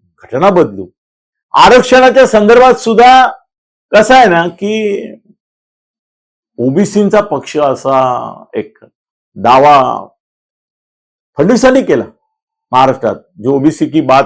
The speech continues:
करेगा वही राज करेगा." हे एक तो ब्राह्मण म्हणाला, याचं कारण त्याला ब्राह्मण्याचं गिल्टी कॉन्शियस आहे, अपराधी भावना आहे म्हणून तो म्हणाला.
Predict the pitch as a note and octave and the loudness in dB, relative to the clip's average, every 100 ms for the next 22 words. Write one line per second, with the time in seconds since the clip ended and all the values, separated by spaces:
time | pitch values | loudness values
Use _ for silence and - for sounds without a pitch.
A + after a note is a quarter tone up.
0 | - C#3 C3+ C3+ A#2 C3 B2+ A#2 - G#2+ | -2 -2 0 0 0 0 0 -2 -4 -10
1 | G2 F#2 F#2+ G2 A2+ A#2 A2+ - A#2+ A#2+ | -8 -10 -12 -8 -4 -4 -6 -12 -8 -6
2 | A#2+ C3+ C3+ D3 G#2 F#2 _ _ _ _ | -6 -8 -8 -8 -8 -12 _ _ _ _
3 | _ _ _ A#2+ B2+ C3 B2+ C3 C3 A#2+ | _ _ _ -6 -4 -6 -2 -2 0 -2
4 | A#2+ B2+ B2+ B2 A#2 A#2+ A2+ G#2+ G#2 G2 | -4 -4 -6 -8 -6 -4 -4 -6 -10 -16
5 | - - _ - A2+ D3 F#3 B2+ A2 - | -20 -20 _ -8 -4 -4 -4 -6 -8 -12
6 | - G2 - C#3 A#2+ G#2 F2+ F#2+ G2 B2 | -14 -12 -4 -2 -2 -4 -10 -12 -14 -14
7 | E3 F3 - F#2+ F#2 | -14 -14 -18 -18 -20